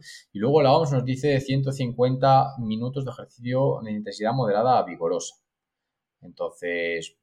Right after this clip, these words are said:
bueno, pues podría estar bien, al menos un par de horitas. Y si completas un par de horitas,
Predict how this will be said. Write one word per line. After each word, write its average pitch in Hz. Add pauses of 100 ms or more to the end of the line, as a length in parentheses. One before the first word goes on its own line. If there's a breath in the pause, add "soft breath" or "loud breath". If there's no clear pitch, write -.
bueno, 87 (100)
pues 85
podría 90
estar 90
bien, 87 (100)
al 90
menos 107
un 95
par 90
de 85
horitas. 92
Y 80
si 87
completas 98
un 104
par 107
de 101
horitas, 117